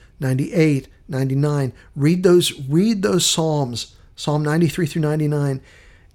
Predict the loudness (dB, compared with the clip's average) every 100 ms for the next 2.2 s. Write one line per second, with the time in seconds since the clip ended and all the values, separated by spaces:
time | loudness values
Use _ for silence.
0 | -12 0 4 4 4 -2 0 0 2 2
1 | 2 2 2 2 0 0 -2 0 0 -2
2 | -4